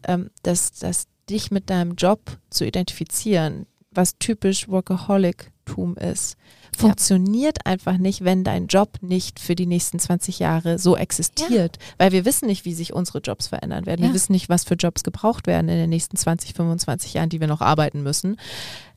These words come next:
Speaker 2: Weil sich auch einfach, wie du schon sagst, alles viel schneller auch
Speaker 1: Genau.
Speaker 2: verändert. Wenn ich jetzt mal denke, ich arbeite an sich schon sehr lange in dem gleichen Unternehmen, was sehr untypisch eigentlich so für meine Altersklasse ist.
Speaker 1: Genau, für deine Altersklasse.
Speaker 2: Genau, meine Altersklasse. Für,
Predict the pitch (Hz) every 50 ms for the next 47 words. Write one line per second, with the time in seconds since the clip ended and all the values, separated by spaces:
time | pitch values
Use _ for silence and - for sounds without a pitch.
0 | _ _ _ _ _ _ - 220 233 226 240 - - - - - 226 226 233 220
1 | - - - _ _ _ 220 226 220 233 220 - 247 220 208 208 214 - - -
2 | 220 208 - - - 208 208 - - 208 208 208 208 202 - 247 233 233 214 226
3 | 233 202 - 196 185 - 220 - 226 - - 202 190 196 190 190 202 - 214 196
4 | - - - 190 196 190 202 196 - - - 190 185 175 196 214 214 - - -
5 | - - - - - - 202 196 185 185 175 190 185 190 180 180 180 190 196 196
6 | 190 - - 175 185 180 170 170 170 165 175 165 - - - 180 - 185 180 180
7 | 196 226 220 185 180 160 - - - - - _ _ - 208 202 202 202 196 -
8 | - - 185 175 - - 160 160 160 - - - - - - _ _ _ _ _
9 | _ - 165 170 170 170 180 165 175 165 - - 170 - 175 170 175 165 165 -
10 | - 156 160 160 160 - - - - 170 - - - - - 208 - - 349 339
11 | 269 196 - - 240 220 214 208 208 - - 294 277 233 226 254 254 214 175 185
12 | - - 160 156 214 220 214 - - 208 220 208 - - 185 180 180 - 214 240
13 | 247 - - - 185 - - 208 196 190 190 185 190 180